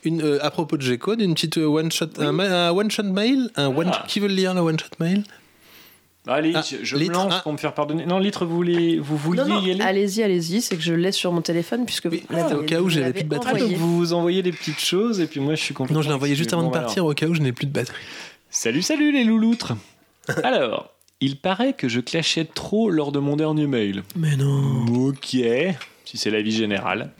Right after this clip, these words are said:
Speaker 2: J'attends donc la réponse de Guillaume qui me qualifie de grosse clasheuse.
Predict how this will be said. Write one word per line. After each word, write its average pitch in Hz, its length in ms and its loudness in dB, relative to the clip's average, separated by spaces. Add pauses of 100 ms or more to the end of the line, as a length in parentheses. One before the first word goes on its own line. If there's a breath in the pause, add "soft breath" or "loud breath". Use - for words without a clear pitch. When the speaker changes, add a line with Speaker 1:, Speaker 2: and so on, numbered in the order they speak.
(400 loud breath)
Speaker 2:
J'attends 190 320 -2
donc 214 240 0
la 135 100 0
réponse 143 380 -2
de 123 100 0
Guillaume 131 540 0
qui - 140 -4
me 117 100 2
qualifie 135 460 0
de 131 320 0 (260)
grosse 135 560 0 (200)
clasheuse. 127 680 0